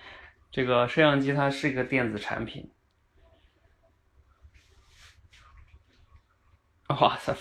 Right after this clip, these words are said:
这个陈毅，你这个范围好大呀！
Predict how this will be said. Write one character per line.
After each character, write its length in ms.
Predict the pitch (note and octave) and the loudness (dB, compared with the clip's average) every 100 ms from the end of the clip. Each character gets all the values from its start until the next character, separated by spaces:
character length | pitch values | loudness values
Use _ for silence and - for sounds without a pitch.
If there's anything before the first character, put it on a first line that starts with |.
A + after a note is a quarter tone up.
| - - | -8 -4
这 120 | C#3 | 0
个 80 | C3 | 0
陈 260 | - C#3+ G3 | 2 4 6
毅， 120 | E3 | 6
你 120 | A#2 | 4
这 140 | B2 F3 | 4 4
个 120 | C3+ | 4
范 320 | - F3+ D3 | 4 4 6
围 100 | C3 | 4
好 160 | A#2+ G#2+ | 0 4
大 220 | A#2+ G#2+ | 6 4
呀！ 180 | - | 0